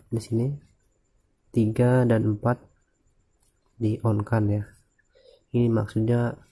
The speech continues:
nomor tiga dan empat di on kan. Jadi di sini nomor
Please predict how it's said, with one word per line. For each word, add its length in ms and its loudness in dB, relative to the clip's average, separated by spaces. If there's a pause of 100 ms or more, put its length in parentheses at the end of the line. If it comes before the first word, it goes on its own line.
(420)
nomor 400 0
tiga 560 0
dan 400 0
empat 160 -4 (720)
di 240 -2
on 160 -2
kan. 320 -4 (640)
Jadi 320 0
di 80 -6
sini 320 0
nomor 560 2